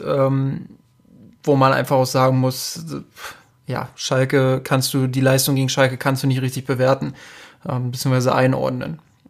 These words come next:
Gegen Wolfsburg hat sich dann schon eher gezeigt, dass die Mannschaft auch einige no-, noch einige Probleme hat. Ähm, nicht zuletzt auch, als Hummels dann in der Halbzeit runter musste. Ähm,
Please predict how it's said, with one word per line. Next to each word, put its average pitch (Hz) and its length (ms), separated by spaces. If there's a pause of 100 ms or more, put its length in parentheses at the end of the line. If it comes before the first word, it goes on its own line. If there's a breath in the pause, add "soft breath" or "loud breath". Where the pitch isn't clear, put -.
(180)
Gegen 135 200
Wolfsburg 156 400
hat 160 120
sich - 100
dann 151 120
schon 156 140
eher 170 180
gezeigt, 175 340
dass 165 100
die - 100
Mannschaft 147 320
auch 147 100
einige 147 280
no-, 147 200
noch 147 280
einige 147 280
Probleme 151 500
hat. 202 180 (560 loud breath)
Ähm, 135 380
nicht 151 260
zuletzt 151 340
auch, 147 140
als 143 180
Hummels 175 280
dann 175 140
in 175 60
der 165 120
Halbzeit 160 380
runter 165 240
musste. 160 760
Ähm, 139 560